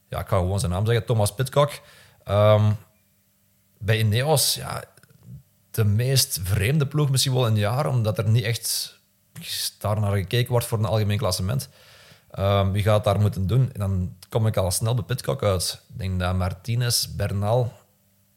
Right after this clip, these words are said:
tja, ik weet het niet goed. Het kan even goed zijn dat er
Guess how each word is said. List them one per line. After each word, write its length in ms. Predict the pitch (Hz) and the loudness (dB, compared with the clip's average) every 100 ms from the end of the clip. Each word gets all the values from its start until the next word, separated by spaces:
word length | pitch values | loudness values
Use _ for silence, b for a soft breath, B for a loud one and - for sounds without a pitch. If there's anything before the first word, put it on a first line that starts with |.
| _ _ _ _ _ _ _ _ | _ _ _ _ _ _ _ _
tja, 460 | - - 110 - - | -6 -4 -4 -8 -12
ik 100 | - | -8
weet 100 | 107 | -4
het 80 | 117 | -2
niet 100 | 156 | -2
goed. 380 | - 101 - - _ _ _ - - | -2 -2 -2 -6 _ _ _ -20 -14
Het 220 | - - | -14 -2
kan 160 | 120 | 0
even 160 | 117 127 | 2 2
goed 140 | 117 | 2
zijn 260 | - 123 120 | 2 2 2
dat 160 | 110 - | 0 -4
er 180 | 139 | -10